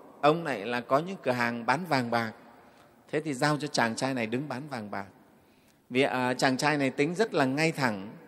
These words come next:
rất là thật thà, và lại chắc là cũng là có cái duyên phước đấy,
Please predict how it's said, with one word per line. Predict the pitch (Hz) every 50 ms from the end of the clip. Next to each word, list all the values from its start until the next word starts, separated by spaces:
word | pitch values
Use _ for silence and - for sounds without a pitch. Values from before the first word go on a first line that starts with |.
| - - - - - -
rất | - 202 214
là | 214 190
thật | - - 151 135 - -
thà, | - 135 135 131 127 120 117 - - - - - - - - - - - - - - - - _ _
và | 139 147 147
lại | 139 139 143 139
chắc | - 190 220 214
là | 185 165
cũng | 139 - 170 208 208
là | 170
có | - - 170
cái | 175 - 220
duyên | 190 170 190 196 190 190 185
phước | - 202 220 247 247 247
đấy, | 240 247 247